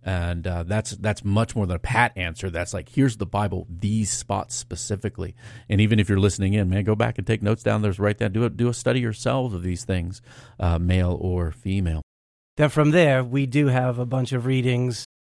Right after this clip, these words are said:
Speaker 2: that supplement our study of Scripture. So then we could talk about who our favorites are, but someone like
Speaker 1: <laughs>
Speaker 2: Elizabeth Elliot,
Speaker 1: Yeah.
Speaker 2: uh, who's not with us anymore, who was
Speaker 1: Right.
Speaker 2: just a bold, ferocious force for gospel advance.
Speaker 1: One of the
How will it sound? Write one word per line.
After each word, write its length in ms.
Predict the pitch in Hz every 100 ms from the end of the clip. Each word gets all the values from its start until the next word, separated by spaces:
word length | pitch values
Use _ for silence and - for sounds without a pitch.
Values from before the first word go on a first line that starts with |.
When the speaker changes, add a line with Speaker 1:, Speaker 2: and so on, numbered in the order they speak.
| _
Speaker 2:
that 160 | 123 -
supplement 600 | - 143 131 123 127 120
our 80 | 117
study 340 | - 123 120
of 100 | 120
Scripture. 440 | - 120 - - 110 _ _ _ _
So 200 | - 123
then 180 | 120 120
we 120 | 123
could 200 | - 143 - _
talk 200 | - 123
about 140 | 117 127
who 100 | 127
our 80 |
favorites 400 | 127 123 117 123 127
are, 120 | 123
but 220 | 127 123
someone 300 | - 139 131
like 120 | 127
Speaker 1:
<laughs> 20 |
Speaker 2:
Elizabeth 440 | 135 131 131 131 120
Elliot, 400 | 127 120 120 120 - _ _
Speaker 1:
Yeah. 220 | 101 87 85
Speaker 2:
uh, 180 | 120 120
who's 200 | 131 117
not 100 | 123
with 140 | 127
us 120 | 120 123
anymore, 580 | 117 113 113 113 107 -
who 120 | 127
was 160 | 85 95
Speaker 1:
Right. 80 | 87
Speaker 2:
just 220 | 117 110
a 160 | 117 120
bold, 640 | 113 - 123 127 123 120 107 _ _ _ -
ferocious 840 | - 127 117 117 120 - 131 110
force 520 | - - 131 127 113
for 180 | - 135
gospel 520 | 120 120 123 - 123 117
advance. 760 | 117 107 117 113 117 - - 101
Speaker 1:
One 180 | 110 127
of 100 | 107
the 200 | 98